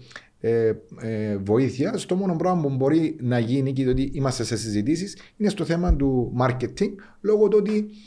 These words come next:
θα αγωνιζόμαστε στο ίδιο γήπεδο, ε, θα έχουμε την ίδια στέγη, το Στέλιος Κυριακίδης. Οπότε, θέλοντας και εμείς, ε, ίσως εκεί να γίνει μια συνεργασία. Αυτή θα είναι η συνεργασία,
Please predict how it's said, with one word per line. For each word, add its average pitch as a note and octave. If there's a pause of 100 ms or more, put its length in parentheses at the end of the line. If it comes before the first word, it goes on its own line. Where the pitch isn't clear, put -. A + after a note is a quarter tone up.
(120)
θα -
αγωνιζόμαστε D#3
στο -
ίδιο F3+
γήπεδο, A2+ (440)
ε, B2
θα A#2+
έχουμε D#3+
την C3+
ίδια D3
στέγη, A#2+
το G2+
Στέλιος C#3
Κυριακίδης. B2
Οπότε, C3 (260)
θέλοντας C#3
και A2+
εμείς, E3 (400)
ε, C3
ίσως C#3+
εκεί D#3
να C3
γίνει C#3+
μια D#3
συνεργασία. B2 (140)
Αυτή E3+
θα C#3+
είναι A#2
η G#2
συνεργασία, G2+